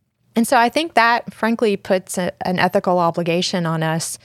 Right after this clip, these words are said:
to help figure out how we can help the people who aren't technically our clients. And technology clearly offers tremendous opportunity there. And Jane, you referred to, you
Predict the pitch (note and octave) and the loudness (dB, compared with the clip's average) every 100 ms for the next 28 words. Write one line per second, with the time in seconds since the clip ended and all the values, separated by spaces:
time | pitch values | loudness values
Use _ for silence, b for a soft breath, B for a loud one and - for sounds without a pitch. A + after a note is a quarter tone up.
0 | b b b b - A3+ G#3+ G#3 - G3+ | b b b b -2 2 2 2 0 -2
1 | F3+ F3 F3 F3 E3 - - F3 F3 F3 | 2 2 4 2 0 -4 -4 0 2 0
2 | F3 - F3 E3 D#3 D3+ D3+ - E3 E3+ | -4 -4 -4 -2 -2 -2 -2 -4 -6 -6
3 | D#3+ D#3 D#3 F3+ D#3 E3 D#3+ - E3 - | -4 -4 -2 -2 -2 -2 -4 -4 -4 -4
4 | E3 E3 D3 - E3 - - A2 - - | -6 -6 -6 -4 -4 -4 -6 -4 -6 -8
5 | - b b b F#3+ G#3 G3+ F#3 F3+ E3+ | -14 b b b -2 -2 0 0 0 -4
6 | E3 - - B3 A#3+ G#3+ F3 D#3 D#3+ D#3 | -6 -12 -4 0 2 2 2 2 0 0
7 | D#3 D#3 D#3 - F3+ E3+ E3 D#3 - D#3 | -4 -4 -6 -6 -4 -2 -2 -2 -2 -4
8 | D#3+ - E3 E3 E3 D#3+ D#3 D#3 D#3+ B | -4 -4 -4 -4 -2 -2 0 -2 -4 B
9 | B B F3+ E3+ F3 F3 F#3 F#3+ E3+ E3+ | B B -2 0 0 0 0 0 -2 -4
10 | E3 E3 - F3 E3+ D#3+ | -4 -6 -6 -4 -4 -4